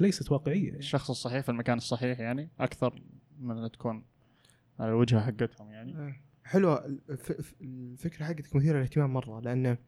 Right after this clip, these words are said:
Speaker 3: دائما يكون فيه، آم، آه، في فصل بين، خلينا نقول، آه، عشان نكون واقعيين، بس دائما إحنا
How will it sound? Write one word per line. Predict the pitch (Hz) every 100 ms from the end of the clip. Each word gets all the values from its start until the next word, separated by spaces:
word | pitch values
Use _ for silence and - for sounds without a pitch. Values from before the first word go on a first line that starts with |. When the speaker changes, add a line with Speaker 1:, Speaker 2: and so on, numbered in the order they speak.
| _ _ - -
Speaker 3:
دائما | 139 151 135 127
يكون | 120 139 135
فيه، | - 139 131 110 -
آم، | 113 110 107 107 - _ - - _ _ _ _ _ _ _ _ _ _
آه، | 120 113 113
في | 110 - 156
فصل | - 156 - 120
بين، | 117 113 113 110 120 _ _ _
خلينا | - 131 127
نقول، | 127 127 - _ _ _ _ - -
آه، | 165 156
عشان | - 175
نكون | 160 147
واقعيين، | 135 - 117 120
بس | 117 -
دائما | 139 127
إحنا | 117 123 117 113